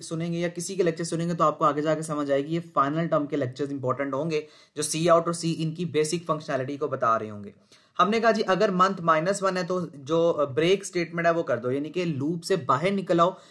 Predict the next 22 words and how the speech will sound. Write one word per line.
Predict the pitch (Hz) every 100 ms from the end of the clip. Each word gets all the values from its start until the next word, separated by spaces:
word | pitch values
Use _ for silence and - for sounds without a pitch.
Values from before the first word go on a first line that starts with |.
| - -
और | 214 180
अगर | 180 226
माइनस | 196 170 180 202 196
वन | 196
नहीं | 165 143 165 208
है, | 127 - _ -
वन | 131 123 156 214 247 240 _ _
या | 139 127 208 226
ट्वेल्व, | - 160 156 123
देखो | 107 160 208
ये | 139 214
वो | 214 214
फंक्शनैलिटी | 190 180 180 165 170 185
जिसकी | 170 170 185
मदद | 160 165
से | 160
हम | 180 160
ये | 143 180
बता | 185 139 135
रहे | 156
हैं |
कि | 185